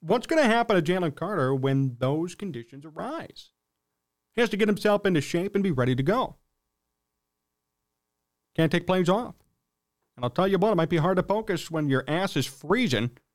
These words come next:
out in Chicago in January. What are you gonna do?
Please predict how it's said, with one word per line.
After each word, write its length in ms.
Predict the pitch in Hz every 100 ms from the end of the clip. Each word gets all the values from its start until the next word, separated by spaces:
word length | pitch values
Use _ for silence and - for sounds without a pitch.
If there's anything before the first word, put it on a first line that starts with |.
| _
out 140 | 156
in 60 | 180
Chicago 500 | - - 185 190 196
in 60 | 180
January. 600 | 185 233 160 - - _ _ _ _ _ _ _ _ _ _ _ _ _ _ _ _ _ _ _ _ _ _ _ _ _ _ _ _ _ _
What 120 | 143
are 20 |
you 60 | 143
gonna 180 | 147 143
do? 220 | 185